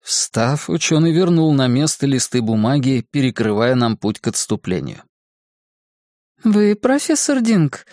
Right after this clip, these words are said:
спросила Линь Юй. Очевидно, первое впечатление её сильно разочаровало. «Да, я Динг Yi». Раскрыв два складных стульчика, он жестом предложил нам сесть, а сам вернулся в кресло.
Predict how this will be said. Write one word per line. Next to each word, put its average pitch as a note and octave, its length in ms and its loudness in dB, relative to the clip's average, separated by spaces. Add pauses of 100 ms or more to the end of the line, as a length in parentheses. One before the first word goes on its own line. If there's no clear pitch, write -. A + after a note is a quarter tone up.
(180)
спросила A2+ 500 0
Линь A#2 280 2
Юй. G2+ 280 -2 (440)
Очевидно, C#3+ 600 0
первое E3 400 0
впечатление D3+ 720 0
её C3 260 2
сильно A#2+ 560 0
разочаровало. G#2+ 880 -4 (1160)
«Да, - 260 2 (300)
я G#3 240 2
Динг G#3 280 2
Yi». A3+ 320 0 (340)
Раскрыв C#3+ 520 -2
два C3 220 2
складных C3 460 0
стульчика, - 540 -2
он C#3+ 220 2
жестом C#3+ 460 0
предложил C3+ 480 2
нам C3+ 220 2
сесть, - 440 -2 (320)
а E2 140 0
сам D3+ 260 0
вернулся A#2 500 0
в - 80 -8
кресло. - 540 -6